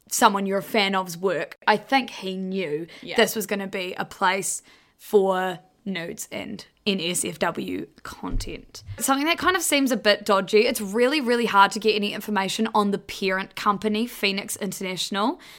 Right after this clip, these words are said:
Speaker 1: They have a publicist, but they very rarely give out any information about the company that runs OnlyFans.
Speaker 2: When there's a lack of transparency, I feel like in this day and age, everyone's kind of guard goes up.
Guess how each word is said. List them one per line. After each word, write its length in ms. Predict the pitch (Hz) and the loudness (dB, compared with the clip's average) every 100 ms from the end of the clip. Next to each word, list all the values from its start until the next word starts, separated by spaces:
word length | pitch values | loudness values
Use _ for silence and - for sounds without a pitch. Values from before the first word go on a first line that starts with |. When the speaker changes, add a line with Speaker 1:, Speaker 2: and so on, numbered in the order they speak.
| - | 2
Speaker 1:
They 140 | 233 | 4
have 120 | 269 | 4
a 60 | 339 | 2
publicist, 800 | - 220 208 233 - 247 269 - | 6 6 6 2 2 0 0 -2
but 140 | - | 0
they 120 | 208 | 2
very 360 | 190 196 196 233 | 4 4 4 2
rarely 560 | 185 185 185 185 185 180 | 0 -2 0 0 -4 -4
give 240 | 196 185 | -4 -2
out 220 | 180 175 - | 0 0 -4
any 400 | 190 175 175 185 240 | -12 -12 -12 -6 -4
information 680 | 220 202 185 175 - 180 | -4 -2 -4 -4 -6 -6
about 460 | - 185 170 170 - - | -8 0 4 4 2 -6
the 260 | 196 196 190 | -8 -6 -6
company 480 | - 185 185 185 185 | -6 -8 -6 -6 -4
that 220 | 185 - | -4 -4
runs 400 | 185 175 190 196 - | -2 -2 -4 -6 -4
OnlyFans. 880 | 196 208 208 208 202 262 381 - - - | -2 0 0 -2 -2 -2 -4 -10 -12 -4
Speaker 2:
When 180 | 285 294 | 0 2
there's 140 | 294 | 4
a 60 | 247 | 6
lack 240 | 208 208 | 6 4
of 80 | 226 | -2
transparency, 840 | 240 202 - 214 196 180 220 190 - | 0 0 0 0 2 0 0 0 0
I 80 | 196 | -2
feel 220 | - 196 | 2 6
like 300 | 196 190 - _ - | 6 6 0 _ -6
in 140 | 208 | -2
this 140 | 202 196 | -2 0
day 180 | 185 | 2
and 100 | 185 170 | 2 2
age, 380 | 180 180 175 - _ - | 2 2 -2 -6 _ -10
everyone's 600 | 180 165 165 165 165 160 | -10 -6 -4 -2 -4 -8
kind 220 | - 175 | -12 -12
of 80 | 160 | -6
guard 340 | 160 147 143 | -2 -2 -4
goes 220 | 147 143 - | -8 -10 -8
up. 200 | - | -10